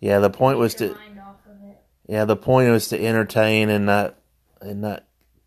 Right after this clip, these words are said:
Speaker 1: not to take it too serious. The most serious match was probably the Edge and Christian, and I guess they couldn't, they had to do that because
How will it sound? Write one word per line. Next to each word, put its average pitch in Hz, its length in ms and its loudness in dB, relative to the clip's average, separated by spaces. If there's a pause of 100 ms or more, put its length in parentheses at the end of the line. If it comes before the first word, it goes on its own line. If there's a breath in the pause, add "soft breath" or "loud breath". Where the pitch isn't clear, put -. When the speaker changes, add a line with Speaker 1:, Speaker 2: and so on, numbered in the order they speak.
(540)
Speaker 1:
not 104 240 -8
to 98 80 -14
take 101 260 -2
it 95 140 -8
too 107 180 -2
serious. 95 600 -2 (1040 soft breath)
The 98 540 0 (680)
most 135 320 2
serious 117 440 4
match 107 360 0
was 98 100 -14
probably 110 300 4
the 101 280 -2
Edge 110 340 -2
and 101 200 -10
Christian, 107 500 -4
and 101 320 -2
I 104 60 0
guess 107 300 -2
they 110 120 -2
couldn't, 95 460 -2
they 110 160 2
had 110 240 2
to 107 60 -8
do 101 220 -4
that 101 260 2
because 104 420 -8